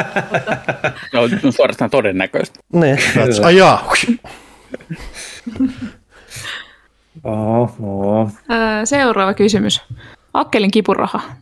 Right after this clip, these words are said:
Speaker 4: Aake, viikon kysymystä mukaillen, Forza, G T vai Mario Kart?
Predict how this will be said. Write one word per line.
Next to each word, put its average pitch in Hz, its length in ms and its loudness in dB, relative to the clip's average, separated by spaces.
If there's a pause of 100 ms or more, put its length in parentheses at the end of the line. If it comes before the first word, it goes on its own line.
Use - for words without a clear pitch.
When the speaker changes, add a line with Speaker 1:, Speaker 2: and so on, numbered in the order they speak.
(100)
Speaker 4:
Aake, 240 360 2 (380)
viikon 269 260 6
kysymystä 226 420 4
mukaillen, 107 540 2 (180)
Forza, 254 580 0
G 185 40 2 (180)
T 196 160 0
vai 196 100 0
Mario 202 300 2
Kart? - 360 -8